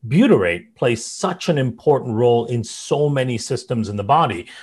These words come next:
To begin with, in the gut itself, butyrate dramatically brings down inflammatory responses in the lining of the gut. Butyrate is also responsible for stimulating the rebuilding of the lining of the gut,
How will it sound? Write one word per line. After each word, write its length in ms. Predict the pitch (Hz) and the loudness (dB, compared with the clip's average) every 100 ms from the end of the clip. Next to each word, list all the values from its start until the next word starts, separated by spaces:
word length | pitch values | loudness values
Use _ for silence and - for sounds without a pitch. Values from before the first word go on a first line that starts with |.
| - | -6
To 100 | 170 | -2
begin 440 | 123 127 175 226 | 0 4 6 6
with, 240 | 123 120 117 | 4 2 0
in 220 | 135 156 | -2 0
the 80 | 143 | 0
gut 300 | 120 120 - | 0 -4 -6
itself, 540 | 113 - 165 127 98 | -8 -4 0 0 -2
butyrate 440 | 117 147 131 123 104 | -2 2 2 2 -2
dramatically 680 | 127 120 131 151 147 135 | -4 -2 0 0 0 -4
brings 300 | 107 113 113 | -4 -4 -4
down 240 | 117 107 110 | -2 -4 -4
inflammatory 800 | 113 110 - 110 120 113 113 101 | -8 -8 -8 -6 -6 -4 -4 -4
responses 760 | 98 - - 98 95 101 85 - - - | -6 -10 -6 -6 -6 -10 -12 -16 -20 -14
in 100 | 127 | -4
the 120 | 117 101 | 0 2
lining 400 | 101 98 92 87 | 2 0 -2 -4
of 80 | |
the 80 | 90 | -4
gut. 320 | 90 120 90 - - _ 113 | -2 -2 -4 -12 -20 _ 0
Butyrate 460 | 131 185 120 120 | 6 6 6 4
is 180 | 123 113 | 0 0
also 300 | 123 135 160 | 2 2 2
responsible 760 | 123 - - 113 113 117 110 104 | 0 -2 -4 -4 -4 -4 -2 -4
for 340 | - 120 110 | -6 -2 -2
stimulating 880 | - - - 160 160 135 113 113 107 | -2 -8 -2 0 2 2 2 0 -2
the 100 | 98 | -2
rebuilding 760 | 104 131 98 151 185 123 104 | -2 -4 0 4 4 2 -2
of 180 | 107 110 | -4 -6
the 120 | 104 | -4
lining 340 | 95 95 98 92 | -4 -4 -4 -6
of 60 | |
the 80 | 90 | -8
gut, 260 | 90 147 | -4 -4